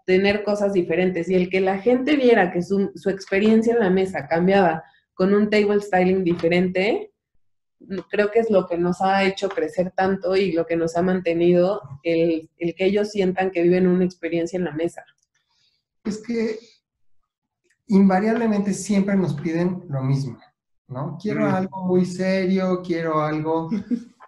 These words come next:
Speaker 2: mexicano, Talavera y quiero bar, ¿no? Y la verdad es que ya que ven las cosas, sí nos cuesta de repente trabajo entrar, ¿no?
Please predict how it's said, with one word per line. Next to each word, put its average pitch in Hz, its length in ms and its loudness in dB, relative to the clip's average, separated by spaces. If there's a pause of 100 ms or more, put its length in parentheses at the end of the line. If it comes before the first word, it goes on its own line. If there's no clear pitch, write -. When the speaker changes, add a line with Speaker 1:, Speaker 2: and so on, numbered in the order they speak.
(120)
Speaker 2:
mexicano, 156 1080 2 (120)
Talavera 185 840 0
y 143 220 -2
quiero 165 360 -2
bar, 131 300 -2 (200)
¿no? 170 200 -6 (600)
Y 165 100 -2
la 175 120 2
verdad 190 400 2
es 247 220 -6
que 160 400 -6 (320)
ya 190 420 2
que 220 140 -2
ven 170 320 0
las 143 260 -4
cosas, 139 600 -8 (320)
sí - 320 -4
nos 240 180 -2
cuesta 202 340 -4
de 170 100 0
repente 147 420 -4
trabajo 139 840 -6
entrar, 143 560 -6 (240)
¿no? 262 280 -12